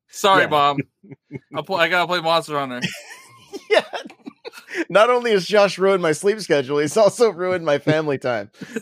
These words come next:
Speaker 2: Like, <laughs>
Speaker 1: Not
Speaker 2: let's
Speaker 1: kidding. I do not have plans, so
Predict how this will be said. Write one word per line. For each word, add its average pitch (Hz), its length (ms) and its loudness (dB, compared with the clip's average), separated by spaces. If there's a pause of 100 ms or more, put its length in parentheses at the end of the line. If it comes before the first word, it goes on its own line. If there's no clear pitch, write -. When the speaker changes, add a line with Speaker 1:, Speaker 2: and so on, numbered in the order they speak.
(160)
Speaker 2:
Like, 151 260 2 (240)
<laughs> - 220 -4
Speaker 1:
Not - 80 2 (1120)
Speaker 2:
let's - 300 0
Speaker 1:
kidding. 143 240 -8
I 156 80 2 (100)
do 185 140 -8
not 190 240 2
have 185 180 0
plans, 175 520 -4
so 156 340 -2